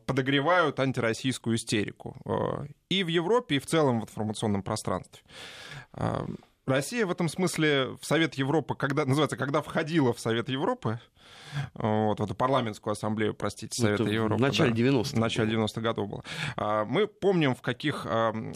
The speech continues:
Speaker 1: розовых, а, очках и, м, разноцветных иллюзиях у нас пребывала тогда верхушка нашего государства. Мы искренне считали, достаточно, кстати, посмотреть, даже, даже не верхушка, даже во-, в целом такой дискурс, что называется, общественный. Достаточно,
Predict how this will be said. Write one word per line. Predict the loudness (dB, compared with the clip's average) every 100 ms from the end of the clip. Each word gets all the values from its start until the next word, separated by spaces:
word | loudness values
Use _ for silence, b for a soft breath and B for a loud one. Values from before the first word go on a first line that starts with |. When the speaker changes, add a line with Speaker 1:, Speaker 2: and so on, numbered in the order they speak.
| -6
Speaker 1:
розовых, | 0 2 2 2 -2 -4 -8
а, | -2 0 0
очках | -2 -4 0 0 0 -4
и, | -6 -2 -2 -2 -4
м, | -6 -4 -2
разноцветных | -2 0 0 0 -2 -2 0
иллюзиях | 0 0 0 0
у |
нас | -2 -2
пребывала | -2 0 2 2 0
тогда | -4 0 2 2 0
верхушка | -4 -4 -4 0 -2 -2 -4
нашего | -4 -2 -2
государства. | 0 0 -2 -6 -10 -12 B B B B
Мы | 2 2
искренне | 2 -2 0 0 2 0
считали, | -2 0 0 2 0
достаточно, | 0 -2 0 -2 -4 -4
кстати, | -4 -4
посмотреть, | -4 0 0 2
даже, | 2
даже | 2 2
не | 2
верхушка, | 2 0 -2 -6 -6
даже | -2 0 0
во-, | 0 -6
в | 2
целом | 4 4 2 -2
такой | -8 -6 -6 -6
дискурс, | -2 0 0 -4 -8
что | -6 -2
называется, | 2 2 2 0 -4
общественный. | -2 -4 -2 -4
Достаточно, | 0 0 -2 -4